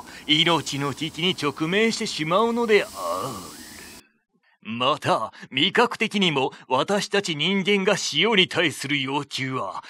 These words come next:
ひときわ強いことが知られているのである。私たちの祖先は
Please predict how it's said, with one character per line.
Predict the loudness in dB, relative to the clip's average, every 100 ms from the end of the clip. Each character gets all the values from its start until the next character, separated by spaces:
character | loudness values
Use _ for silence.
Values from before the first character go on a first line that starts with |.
| -14
ひ | -4 -2 2
と | 0 0
き | 0 0
わ | 0
強 | -4 -4 -2 0
い | 0
こ | -2 -6
と | -2
が | -2 -2
知 | -2 0
ら | 2
れ | 0 -2
て | -4
い | -2
る | -2
の | 0
で | 2 0
あ | -2 -4 -4 -4 -10 -18
る。 | -20 -20 -20 _ _ _ _ _ _ _ _ _ _ _ -20 -20 _
私 | -6 -4 -4
た | -4
ち | -4
の | -4 -4
祖 | -6
先 | -6 -6
は | -4 -6